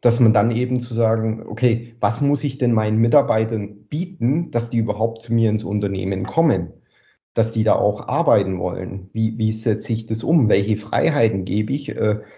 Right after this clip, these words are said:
wie kann ich das aber auch noch ein bisschen unter einer gewissen Kontrolle halten? Und welche Policies muss ich aufsetzen? Das heißt, da ist ganz, ganz viel im Wandel und, äh, es ist eine wahnsinnige Herausforderung.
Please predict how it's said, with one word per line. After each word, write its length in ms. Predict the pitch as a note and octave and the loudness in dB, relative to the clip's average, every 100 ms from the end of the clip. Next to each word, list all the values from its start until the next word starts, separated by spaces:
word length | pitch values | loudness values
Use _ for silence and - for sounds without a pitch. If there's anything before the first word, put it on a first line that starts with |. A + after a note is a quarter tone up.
| - _ - | -20 _ -8
wie 280 | G#2+ A2 A#2+ | 0 4 4
kann 180 | A#2 B2 | 4 4
ich 140 | B2 | 4
das 160 | A#2+ A#2 | 2 2
aber 200 | A2 F2+ | 4 4
auch 200 | A2+ B2 | 2 0
noch 120 | A2+ | 0
ein 140 | A2+ | 0
bisschen 840 | A#2 A2 A#2 A2 G#2+ - A2+ - - | 0 -2 2 4 2 -4 -14 -18 -12
unter 320 | F2 A#2 A2+ | -2 4 4
einer 200 | G#2+ G2+ - - | 4 2 -2 -4
gewissen 340 | A#2+ A2 A2 A#2 | 0 2 2 0
Kontrolle 600 | A#2 G2+ - D3+ C#3 G#2 | 2 0 2 4 4 4
halten? 520 | G2+ G2+ C3 C#3 - - - - | 2 2 0 -2 -4 -18 -20 -10
Und 320 | A#2 A2+ A2+ | 0 2 4
welche 240 | A2+ A2 | 2 2
Policies 680 | A2 - D3 D3+ - G#2 - | -2 0 0 0 -4 -8 -6
muss 240 | G#2 F#2+ | -6 -6
ich 200 | - - | -10 -8
aufsetzen? 720 | F#2+ F#2 - F#2 - - F2+ - _ _ - | -6 -8 -8 -8 -8 -8 -10 -12 _ _ -16
Das 140 | A2+ | 0
heißt, 400 | A#2+ - - - _ | 2 2 -2 -18 _
da 80 | - | -6
ist 300 | A#2 A#2 - | -6 -8 -12
ganz, 300 | - F#3 F3 | -8 -8 -6
ganz 260 | D3+ D#3 | -4 -4
viel 220 | - D3 C#3 | -6 -4 0
im 140 | A2+ | 2
Wandel 420 | A#2 D3 D#3 D3 | 0 -2 -4 -2
und, 320 | D3 G#2 G2+ | -2 0 -2
äh, 320 | G2+ G#2 G#2 - | -2 -4 -2 -2
es 220 | - - | -6 -8
ist 140 | A2 | -2
eine 120 | G#2+ | 0
wahnsinnige 560 | F#2+ A2+ C3 C#3 A#2 A2+ | 0 0 0 0 2 4
Herausforderung. 960 | G#2 F#2 A#2+ C3 - C#3 C3+ C#3 C3+ | 2 4 2 2 -2 -2 0 -2 -4